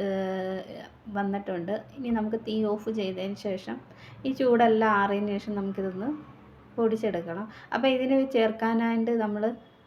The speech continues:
ഉള്ള ചെമ്മീൻ വറുത്തെടുക്കണം. അപ്പം ഞാനത് ദാ ഇവിടെ തലയും വാലും കളഞ്ഞ് നന്നായിട്ട് കഴുകിയെടുത്തിട്ടുണ്ട്. അതിലേക്ക് ഞാൻ കുറച്ച് കറിവേപ്പില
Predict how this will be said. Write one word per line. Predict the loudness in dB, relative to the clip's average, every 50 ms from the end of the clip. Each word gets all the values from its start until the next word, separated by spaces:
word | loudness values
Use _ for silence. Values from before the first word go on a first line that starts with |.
| -20 -20 -20 -20 _ -16 -8 -6 -2
ഉള്ള | 0 0 0 0 0 -2
ചെമ്മീൻ | -2 0 0 -2 -2 -2 -2 -2 -4 -4 -6 -10 -18 _ _ _ 0 0
വറുത്തെടുക്കണം. | 2 2 0 -2 -4 -6 -6 -6 -8 -8 -10 -10 -10 -14 -16 _ _ _ _ -20 -20 _ _ _ _ _ _ -10
അപ്പം | -4 -2 -2 0 2
ഞാനത് | 2 2 4 4 2 2 2 0 2
ദാ | 2 2 0 0 -4 -6 -6
ഇവിടെ | -2 0 0 0 2 2
തലയും | 2 2 2 0 0 0 0
വാലും | 0 0 -2 -4 -4 -4
കളഞ്ഞ് | -4 -4 -4 -4 -4 -2 -2
നന്നായിട്ട് | -2 -2 -2 -2 -2 -4 -4 -4 -6 -4 -2
കഴുകിയെടുത്തിട്ടുണ്ട്. | -2 -2 -2 -2 -4 -4 -4 -6 -8 -12 -12 -10 -10 -10 -8 -8 -8 -10 -12 -14 -20 -20 -20 -20 -20 -20 -20 -20 -20 -20 -20 -16 _ -2 0
അതിലേക്ക് | 2 2 2 2 2 0 0 -2 -2 -2 0
ഞാൻ | 0 -2 -2 -2 -4 -2
കുറച്ച് | -2 -4 -4 -4 -6 -4 -2
കറിവേപ്പില | -2 0 0 0 -2 -4 -2 -2 -2 0